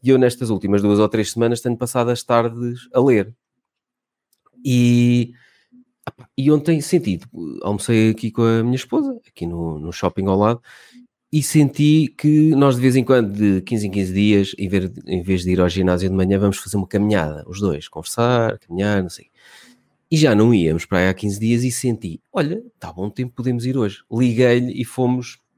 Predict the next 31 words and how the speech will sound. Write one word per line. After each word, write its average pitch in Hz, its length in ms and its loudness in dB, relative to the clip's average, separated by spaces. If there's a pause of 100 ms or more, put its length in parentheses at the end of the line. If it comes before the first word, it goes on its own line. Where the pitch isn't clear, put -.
(680)
fazer 117 180 -4
uma 113 120 0
caminhada. 110 500 -2
E 175 100 -2
ela 208 140 2
até 131 180 0
tinha 127 200 -2
que 127 60 -10
comprar, 87 380 -2
comprou 107 340 -4
um, 113 160 -2
uma 120 220 0
máquina 120 400 -2
que 120 100 -12
tinha 123 300 -2
uma, 123 500 -2 (480)
uma 117 160 4
bateria, 120 640 0
necessitava 117 480 -4
de 120 60 -4
uma 123 120 -2
bateria 120 360 -4
recarregável. 107 760 -6 (1400)
Andámos 120 360 0
à 113 80 2
procura 123 400 0
em 110 40 2
não 104 100 -2
sei 113 180 -6
quantos 117 280 -2
sítios, 160 440 -6